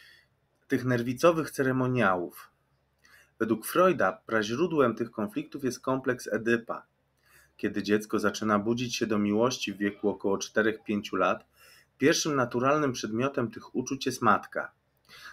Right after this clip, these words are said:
Dziecko żąda, aby matka należała tylko i wyłącznie do niego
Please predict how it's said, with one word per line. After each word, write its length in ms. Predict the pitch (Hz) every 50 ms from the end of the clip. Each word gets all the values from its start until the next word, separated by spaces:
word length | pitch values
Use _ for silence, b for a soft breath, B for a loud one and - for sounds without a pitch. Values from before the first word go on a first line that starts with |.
| B B -
Dziecko 360 | 101 104 101 101 - - 110
żąda, 400 | 95 101 117 127 135 135 117 113
aby 180 | 104 98 104 101
matka 320 | 107 113 123 123 - 131
należała 540 | 131 123 120 123 120 117 127 123 123 123 120
tylko 320 | 120 - 143 139 139 - 147
i 100 | 139 131
wyłącznie 480 | 131 131 135 139 135 - - 143 135
do 100 | 135 139
niego 420 | 139 143 143 135 113 101 101 B